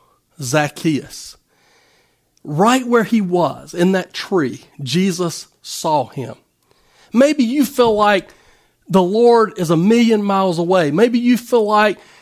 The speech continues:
uh, because of your sin, because of your disobedience, because of,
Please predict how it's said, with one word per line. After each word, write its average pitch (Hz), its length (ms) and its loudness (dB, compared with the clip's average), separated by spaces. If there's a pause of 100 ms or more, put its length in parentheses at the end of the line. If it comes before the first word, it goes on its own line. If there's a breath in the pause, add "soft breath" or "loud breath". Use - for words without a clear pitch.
(120)
uh, 170 240 2
because 180 380 -2
of 156 100 -4
your 156 100 0
sin, 226 560 2
because 165 340 -4
of 156 100 -6
your 160 100 2
disobedience, 208 840 2
because 185 460 0
of, 160 240 0